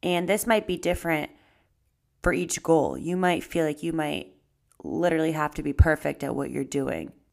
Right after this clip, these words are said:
But there is only one way to get close to perfect. And you cannot become the best at your position or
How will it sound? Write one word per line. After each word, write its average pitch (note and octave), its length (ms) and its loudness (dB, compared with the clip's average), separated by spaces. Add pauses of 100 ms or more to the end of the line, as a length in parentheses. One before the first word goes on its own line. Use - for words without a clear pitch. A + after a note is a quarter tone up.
(340)
But F3+ 200 4
there F#3+ 160 4
is G#3 200 2
only F#3 280 0
one D#3+ 320 2
way D3 500 -2 (340)
to - 100 -8
get - 340 -2
close C#3 300 0
to - 80 -6
perfect. - 500 -6 (340)
And F#3 300 -2
you G#3 100 -4
cannot B3+ 340 -4
become F#3 480 -2 (380)
the - 80 -6
best - 400 0
at D3+ 80 -4
your D3 200 -2
position D3+ 880 -4 (760)
or C#3+ 440 -2